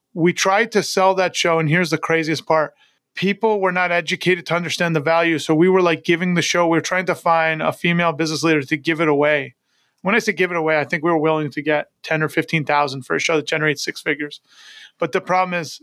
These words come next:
everybody would try and negotiate. When they do that, it's like, it's not even worth doing, gifting something out. <laughs> He would just wanna see someone that was willing, 'cause she had thousands of women.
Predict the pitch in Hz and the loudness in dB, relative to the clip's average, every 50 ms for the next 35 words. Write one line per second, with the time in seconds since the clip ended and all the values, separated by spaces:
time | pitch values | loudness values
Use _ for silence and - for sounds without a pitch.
0 | _ _ - 185 175 175 190 180 190 185 180 180 170 160 - - 175 170 170 165 | _ _ -6 -4 0 0 0 0 0 0 0 0 -2 -2 -4 -2 -2 -2 -2 -4
1 | 151 139 175 185 170 - - 160 156 156 151 156 151 156 156 156 147 147 190 202 | 0 2 2 2 2 2 0 0 0 0 -2 -2 -2 0 0 0 2 4 4 4
2 | 185 180 165 156 143 135 - 170 160 160 - - - 175 165 160 156 160 160 147 | 4 4 0 0 -2 -2 -2 -2 -2 -2 -4 -6 -4 -2 -2 0 0 0 0 0
3 | - - 160 156 160 156 147 139 131 _ _ _ _ - - 226 240 240 - 226 | 0 0 0 2 2 0 -2 -6 -8 _ _ _ _ -2 0 0 0 0 -2 -2
4 | 208 185 - - 190 180 - 185 175 180 180 185 175 170 151 - - 185 151 127 | -2 -2 0 -2 -2 -2 -2 -4 -2 0 0 0 0 -2 -2 -4 -4 -4 -2 0
5 | 190 208 202 175 190 165 196 196 190 170 - - 196 - - 190 185 185 180 175 | 2 2 2 2 2 2 2 2 2 0 0 0 0 2 2 0 0 0 0 2
6 | 175 175 175 156 151 160 175 180 180 175 165 151 - - - - - _ _ - | 2 2 2 2 2 4 4 4 4 4 2 0 -4 -12 -20 -20 -20 _ _ -4
7 | 160 - 226 214 - 175 175 180 165 151 160 160 160 165 160 156 135 | 0 2 2 2 2 2 0 0 -2 -2 -2 0 0 0 0 -2 -4